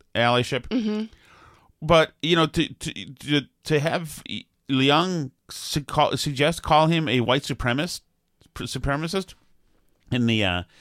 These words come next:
Speaker 1: in the, um, in her tweet, whatever, like, you, those
Speaker 2: That's,
Speaker 1: are
Speaker 2: like, an
Speaker 1: things
Speaker 2: absolutely bonkers thing to say about Turtle Boy, too.
Speaker 1: Well, right. I mean, this, this idea that, look, we're not gonna vet simple news items. That said, we're going to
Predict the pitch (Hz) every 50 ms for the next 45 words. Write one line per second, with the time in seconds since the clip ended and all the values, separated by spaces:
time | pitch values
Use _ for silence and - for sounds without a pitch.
0 | - - - - _ _ _ _ _ _ _ - 139 131 127 127 123 123 120 113
1 | 110 107 104 101 101 101 95 95 - _ _ _ _ _ _ _ - - - _
2 | _ - 131 131 123 120 123 123 123 110 - - - 135 147 190 214 - - -
3 | 180 185 185 170 156 180 175 160 170 165 202 220 _ _ _ _ _ _ _ _
4 | _ - _ _ - - - - 180 208 254 277 269 370 381 403 480 466 - 247
5 | 254 233 226 240 254 - - 240 240 226 220 208 202 202 190 165 - 170 160 170
6 | 180 - 185 175 170 165 - - 160 151 - - - 196 180 - 165 151 156 147
7 | - - - 58 - - - 170 165 156 170 - - - - - - - - 208
8 | 170 - - - - _ _ _ - 175 220 226 202 196 208 233 277 269 175 -
9 | - 165 175 151 190 190 185 185 220 196 - - 170 190 185 190 202 190 180 208
10 | 220 220 196 147 95 107 151 143 - 151 - 135 147 151 151 160 180 226 - -
11 | 277 240 208 165 139 170 180 156 - - - - 156 156 143 160 156 156 160 156
12 | 143 143 131 123 127 120 - - 170 185 226 226 - - - - - 220 202 175
13 | 143 131 156 151 156 175 185 196 190 160 - 160 170 139 127 120